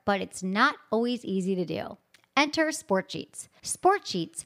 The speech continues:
has made sexual positioning one of their top priorities, and frankly, no one does it better. One of their star players is the Door Jam Sex Sling. The name kinda says it all. It's a strong nylon sling that hangs from almost any door. One partner is suspended in a comfortable seat with their legs held up by the stirrup straps.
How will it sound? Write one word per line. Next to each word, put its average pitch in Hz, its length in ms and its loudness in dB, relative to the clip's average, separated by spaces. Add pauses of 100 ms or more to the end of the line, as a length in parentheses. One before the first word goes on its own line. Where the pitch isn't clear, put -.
has 208 200 0
made 226 200 0
sexual 269 360 2
positioning 190 520 -2
one 180 140 0
of 170 60 -4
their 175 200 -6
top - 320 0
priorities, - 600 -2 (120)
and 208 120 -4
frankly, 311 480 0 (180)
no 208 220 0
one 175 100 0
does 151 200 -4
it 165 100 -12
better. - 340 -4 (460)
One 254 140 6
of 254 120 -2
their 220 120 2
star 330 380 6
players 247 480 0
is 175 140 -6
the 180 120 -2
Door 240 380 2
Jam 233 360 0
Sex - 340 -2
Sling. - 280 -10 (220)
The 226 80 0
name 349 260 4
kinda 202 240 2
says 180 240 0
it 175 100 -2
all. 175 260 0 (180)
It's 214 120 -4
a 208 60 2
strong 254 480 2
nylon 254 400 0
sling 185 520 -2
that 190 100 -2
hangs 202 240 -2
from 214 120 -4
almost 190 240 -2 (120)
any 254 180 2
door. 196 380 -2 (580)
One 269 300 4
partner 285 340 0
is 262 80 -4
suspended 180 540 -2
in 175 100 -6
a 175 60 -6
comfortable 208 480 -2
seat - 280 -4
with 180 140 -8
their 180 140 0
legs 233 340 0
held 262 220 0
up 190 160 -2
by - 80 -2
the 220 100 -4
stirrup 349 340 0
straps. - 460 -8